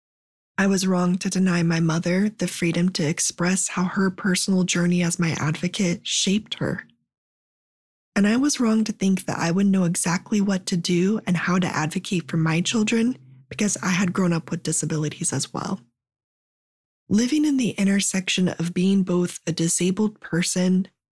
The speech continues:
and now a parent of two disabled children, I've had to find a new source of courage as I navigate amplifying the voices of both groups.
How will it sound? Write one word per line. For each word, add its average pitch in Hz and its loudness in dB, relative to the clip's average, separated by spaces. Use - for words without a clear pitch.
and 190 2
now 185 4
a 196 0
parent 185 0
of 165 -6
two 190 0
disabled 175 0
children, 165 0
I've 202 -2
had 202 0
to 220 0
find 214 2
a 190 4
new 180 2
source 196 -2
of - -6
courage 180 -2
as 196 0
I 190 2
navigate 185 2
amplifying 185 2
the 180 2
voices 170 0
of 175 -2
both 160 -2
groups. - -4